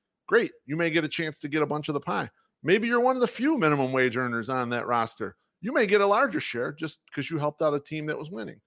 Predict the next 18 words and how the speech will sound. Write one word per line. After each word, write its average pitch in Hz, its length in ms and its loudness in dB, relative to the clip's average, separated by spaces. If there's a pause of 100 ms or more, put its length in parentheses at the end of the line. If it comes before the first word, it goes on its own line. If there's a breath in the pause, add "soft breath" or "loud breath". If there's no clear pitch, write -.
(340)
It 135 60 -8
incentivizes 151 760 2
winning. 190 340 -4 (280)
It 127 60 -6
incentivizes 143 680 0
wanting 135 320 -2
more 139 200 0
teams 139 260 -8
in 139 60 -6
the 139 80 -2
playoffs, 151 580 2 (380)
which - 180 -8
having 185 260 4
more 185 140 0
teams 170 300 -6
in 170 40 -8
the 160 80 -6
playoffs 196 560 -6